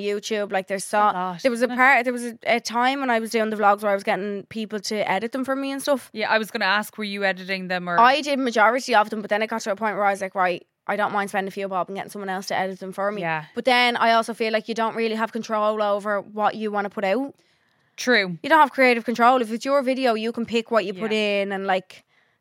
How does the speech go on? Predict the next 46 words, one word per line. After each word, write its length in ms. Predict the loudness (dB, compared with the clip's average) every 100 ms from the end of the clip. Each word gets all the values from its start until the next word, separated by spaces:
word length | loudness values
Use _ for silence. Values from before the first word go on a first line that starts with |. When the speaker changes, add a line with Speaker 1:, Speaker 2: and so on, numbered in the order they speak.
| _ -2
Speaker 1:
you 60 |
know, 140 | 2 2
edit 260 | 2 0 -2
it 100 | -6
a 80 | -6
certain 340 | -2 -2 -2
way 220 | -2 -4 -4
to 120 | -6
you 300 | -6 -4 -4
kind 220 | -4 -4
of 60 | -4
Speaker 2:
Mm-hmm. 200 | -6 -8 _ _ _ _
Speaker 1:
thing. 320 | -2 0 2 0 -4 -8
Um, 40 | -12 _ _ _ _ _ _ -4
I 60 | 0
loved 300 | 2 2 2
doing 220 | 0 2
them. 100 | -2
They 80 | -6
were 120 | -4
great 220 | -2 -2 2
crack, 240 | 0 0
like, 220 | -6 -6
but 300 | -4 -2 -4 -6 _ _ _ _ _ _ _ _ _ _ _ _ _ _ _
I 120 | -10
don't 100 | -6 -4
know. 220 | -4 -8 _ _ _ _ _ _ _ -6
They 80 | 0
might 180 | 0
come 100 | 0
back. 240 | -4 -4 -2
I 60 | -4
just 200 | -2 -4
didn't 180 | -4 0
Speaker 2:
Yeah. 80 |
Speaker 1:
feel 140 | 2 2
like 140 | 2
I 100 | 0
could 140 | -2 -4
engage 380 | -2 0 -2 -4
with 80 |
people 240 | -8 -6 -6
as 100 | -6
much 260 | -8 -6
on 120 | -6 -6
YouTube. 420 | -8 -6 -8